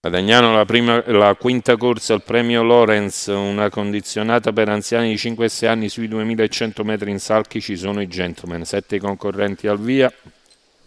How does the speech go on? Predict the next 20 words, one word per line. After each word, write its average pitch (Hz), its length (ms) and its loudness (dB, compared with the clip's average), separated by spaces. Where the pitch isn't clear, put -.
Lungo 90 280 -4
i 92 40 0
paletti, 92 460 2
Bizia 98 360 -4
di 98 140 -4
Casei, 98 400 0
Brezza 98 480 -4
Ducras, 98 560 -6
Castaldo 98 640 -6
Cas, - 320 -6
Cartesio 92 600 -8
P, 98 140 -10
Boston 95 500 -10
Lewis, 92 380 -8
Brevart 92 680 -8
Griff 90 360 -12
e 80 80 -12
Bel 82 260 -8
Giacomino 82 640 -10
Park. 76 300 -12